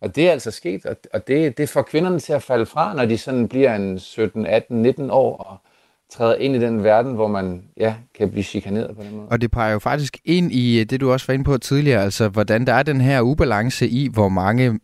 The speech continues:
Speaker 2: mænd kontra kvinder, der spiller skak i det hele taget, og er engageret i det, også på et elite-niveau.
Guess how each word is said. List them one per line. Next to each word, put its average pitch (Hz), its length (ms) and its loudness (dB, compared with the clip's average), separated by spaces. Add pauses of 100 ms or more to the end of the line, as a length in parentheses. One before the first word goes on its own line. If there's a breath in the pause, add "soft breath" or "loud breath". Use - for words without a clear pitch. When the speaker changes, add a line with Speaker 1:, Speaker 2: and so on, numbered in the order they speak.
Speaker 2:
mænd 113 400 0 (260)
kontra 104 340 0
kvinder, 131 440 2
der 92 220 -4
spiller 127 580 0 (200)
skak 117 380 -4
i - 20 -6
det 101 120 -4
hele 131 220 0
taget, 110 340 0
og 101 160 2
er 92 140 0
engageret 110 600 0
i 117 60 2
det, 113 100 0
også 110 180 -4
på 139 120 0
et 120 60 0
elite-niveau. 110 560 0